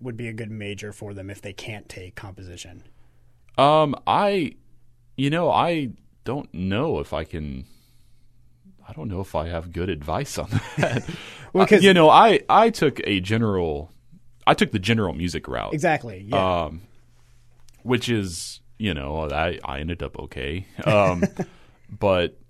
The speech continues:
Speaker 2: at the same time, it's like, if you're gonna do that,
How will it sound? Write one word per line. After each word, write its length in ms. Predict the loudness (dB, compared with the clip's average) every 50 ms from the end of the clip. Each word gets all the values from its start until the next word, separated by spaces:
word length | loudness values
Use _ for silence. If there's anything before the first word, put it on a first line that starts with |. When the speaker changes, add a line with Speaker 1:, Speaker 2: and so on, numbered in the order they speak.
| -20 _ _ _ _ _ -10
Speaker 2:
at 100 | -8 -8
the 80 | -8
same 260 | -6 -4 -4 -2 -2
time, 380 | -2 -2 -2 0 0 -2 -4 -6
it's 160 | -8 -10 -8
like, 520 | -6 -6 -4 -4 -6 -8 -10 _ -20 -20 _ -20 _ _ _ -20 _ _ -20 -20 _ -20 -20 _ _ -10 _
if 160 | -10 -4 0
you're 140 | 0 0 2
gonna 200 | 2 0 -2 -2
do 240 | -2 -2 0 0 0
that, 360 | 0 -2 -4 -4 -6 -8 -12